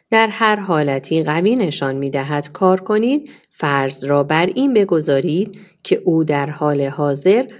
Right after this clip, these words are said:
قابل آزمایش نیست. به تجربه دریافته‌ام که از هر پنجاه تن یکی موقتاً غیر قابل آزمایش می‌گردد.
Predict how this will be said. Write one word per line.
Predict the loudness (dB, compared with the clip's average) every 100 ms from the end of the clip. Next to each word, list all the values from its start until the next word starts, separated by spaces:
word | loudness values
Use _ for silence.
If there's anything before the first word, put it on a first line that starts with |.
| -20 -2
قابل | 0 2 0 -2 -4 -4
آزمایش | -4 -4 -4 -6 -4 -4 -4 -4 -4
نیست. | 0 2 0 -4 -16 -18 _ _ _ _
به | 0 2
تجربه | 2 2 4 4 4
دریافته‌ام | 2 0 0 0 -2 -2 -2 0 -2 -4 -10 _
که | -6 -2
از | -2 -2 -4
هر | -4 -4 -4 -2
پنجاه | -2 0 2 4 4 0
تن | -6 -2 -2 -2 -6 -16 -8
یکی | 0 2 2 0 -2
موقتاً | 0 2 2 0 0 -2 0 -2 -2 -4 -18 _ 2
غیر | 2 2 0
قابل | -2 -2 0 -2
آزمایش | -2 -2 -2 -4 -6 -6 -8 -10
می‌گردد. | -8 -8 -12 -14